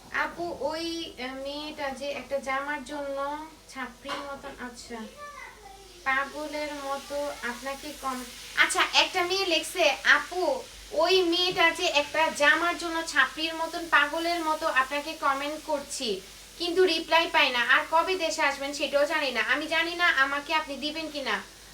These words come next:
আহ, অনেক কষ্ট পাবো সত্যি। ঠিক আছে, মায়াবতী, মায়াবতী, তুমি আমার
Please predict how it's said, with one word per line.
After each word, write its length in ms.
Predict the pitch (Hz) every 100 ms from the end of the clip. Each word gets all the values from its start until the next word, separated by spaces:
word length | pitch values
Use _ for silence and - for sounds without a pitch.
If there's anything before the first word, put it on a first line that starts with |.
| - 269
আহ, 240 | 277 -
অনেক 360 | 294 302 370 370
কষ্ট 300 | 302 285 330 330
পাবো 240 | 311 302
সত্যি। 360 | - 240 240 233
ঠিক 140 | 359
আছে, 220 | 311 311
মায়াবতী, 640 | 302 330 392 392 427 262 185 - - - - -
মায়াবতী, 600 | 320 381 415 427 403 415
তুমি 200 | 392 381
আমার 420 | 381 381 403 403